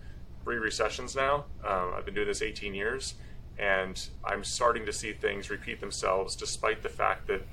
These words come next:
one would have assumed we would have learned before. Maybe you have less people that are, you know, out there gunslinging, so to speak, trying to build as fast as they can, despite whatever data they might be seeing,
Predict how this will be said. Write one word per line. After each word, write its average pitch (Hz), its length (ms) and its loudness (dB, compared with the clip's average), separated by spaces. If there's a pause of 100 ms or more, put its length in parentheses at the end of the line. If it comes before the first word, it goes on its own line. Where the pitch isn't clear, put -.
(220)
one 117 160 6
would 208 100 2
have 101 140 4
assumed 104 340 -2
we 104 80 -6
would 101 140 2
have 90 120 -2
learned 90 200 0
before. 90 480 -2 (440)
Maybe 127 220 4
you 113 140 4
have 107 160 4
less 113 200 8
people 110 340 -2
that 101 140 4
are, 95 220 0 (220)
you 110 80 -4
know, 92 180 0
out 95 220 0
there 92 320 2 (340)
gunslinging, 101 480 0
so 104 140 0
to 98 80 2
speak, 98 360 -4
trying 101 200 2
to 92 60 -2
build 98 260 2
as - 220 -6
fast 98 280 4
as 90 60 -10
they 92 80 -4
can, 90 440 -4
despite 92 500 0
whatever 95 280 0
data 92 240 -2
they 90 100 -2
might 90 140 -4
be 87 80 -8
seeing, 90 280 -6